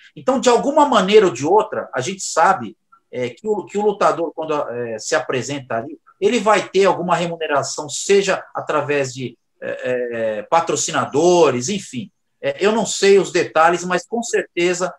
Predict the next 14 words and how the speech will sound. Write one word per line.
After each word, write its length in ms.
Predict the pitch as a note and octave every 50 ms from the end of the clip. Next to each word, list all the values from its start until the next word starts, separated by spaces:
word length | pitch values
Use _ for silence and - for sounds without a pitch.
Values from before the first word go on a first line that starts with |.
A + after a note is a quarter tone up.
| _ _ _ _ -
é, 220 | C#3 C#3+ - -
isso 160 | F3 F3 - -
foi 160 | - G#3+ G3+
muito 400 | F3 E3+ F#3+ B3 B3 B3 A#3 G3 D3
bom 340 | C3 C#3 D#3+ E3+ F3+ F3 - - _ _ _ _ _ _ _
pra 180 | - F3 F3 E3+
imagem 680 | E3+ E3+ E3 D#3+ D#3+ E3+ F#3 G3+ G#3 G3 F#3+ G3 G3
do 140 | E3+ F3+ E3+
Mike 220 | D#3+ D#3 D3+ - - _ -
Tyson, 520 | C#3 C#3 D3 D3+ - - - F3 C#3+ C3
tanto 260 | - F3+ F#3+ F#3+ - -
financeiramente 1000 | - F#3+ F#3 F3+ E3+ - - E3+ D3+ C#3 B2+ C3 C3+ D3 D#3+ - - - - _ _ _ _ _
quanto 360 | - D#3 D#3 D#3+ - E3 C#3 -
pra, 720 | - D3+ D3+ D3+ D3 D3 C#3+ C#3 C3 B2 A#2 A2 G2+ -